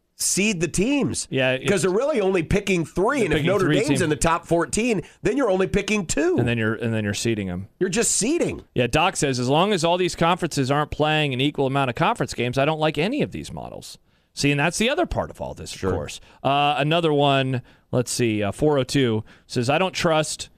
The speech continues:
Speaker 2: oh, there it is. "I don't trust any of these idiots to rank teams correctly. History shows us they just put fourteen S E C teams in, a Lincoln Riley team, and a random team." No, uh, and then I know obviously there's a,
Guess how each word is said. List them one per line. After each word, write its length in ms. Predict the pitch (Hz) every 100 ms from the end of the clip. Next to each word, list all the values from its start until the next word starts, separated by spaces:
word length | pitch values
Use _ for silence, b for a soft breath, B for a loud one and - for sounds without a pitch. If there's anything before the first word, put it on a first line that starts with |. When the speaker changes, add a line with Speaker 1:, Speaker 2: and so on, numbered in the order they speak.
| _ _ _ _ -
Speaker 2:
oh, 100 | 104
there 140 | - 90
it 60 |
is. 160 | 85 - b b b
"I 40 | -
don't 140 | 220
trust 300 | - 220 -
any 220 | 330 330
of 60 | 381
these 200 | 370 440
idiots 460 | 440 156 151 147 -
to 100 | 151
rank 240 | 160 160
teams 240 | 156 160 -
correctly. 380 | 156 156 185
History 380 | 160 160 - 165
shows 320 | 143 147 147 156
us 120 | -
they 180 | 135 110
just 260 | 127 139
put 180 | 143 -
fourteen 540 | 147 156 - 147 139 -
S 200 | 143 131
E 60 |
C 180 | 117 151
teams 320 | 143 147 135
in, 160 | 135 139
a 60 | 107
Lincoln 300 | 147 147 123
Riley 320 | 123 139 127
team, 240 | 127 127
and 80 | 117
a 60 | 110
random 440 | 107 117 107 98
team." 340 | 95 95 78 - b b b b
No, 360 | 214 269 131 - B
uh, 80 | 233 - - _
and 140 | 247 220
then 120 | 226
I 140 | 226
know 140 | 220 185
obviously 260 | 160 156
there's 180 | 156
a, 80 | 135